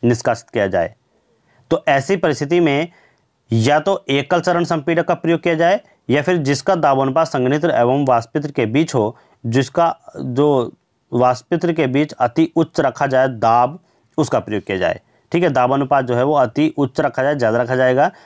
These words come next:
तब उसका हम उपयोग करेंगे। ठीक है, या फिर क्या करना होता है कि रेफ्रिजरेंट का संपीडक कई चरणों में विभक्त कर दिया जाए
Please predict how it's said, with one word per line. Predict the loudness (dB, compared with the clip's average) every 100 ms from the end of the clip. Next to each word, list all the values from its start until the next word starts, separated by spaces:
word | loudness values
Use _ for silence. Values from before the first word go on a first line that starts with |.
| _
तब | -4 -2
उसका | -2 -2
हम | -2
उपयोग | -4 -6 -4
करेंगे। | -2 -2 -4 -8 _ _ _ _ -6
ठीक | -2 -2
है, | -4 -6 -10 -2
या | 0
फिर | 0 0
क्या | 0
करना | 0 0 0
होता | 0 0 0
है | 0
कि | -2 0
रेफ्रिजरेंट | 0 0 -2 -2 0
का | -2
संपीडक | -2 -2 -2 -2 -2 -2
कई | -2 0
चरणों | 0 0 0
में | -2
विभक्त | 0 -2 -4
कर | -6
दिया | -2 0
जाए | 2 0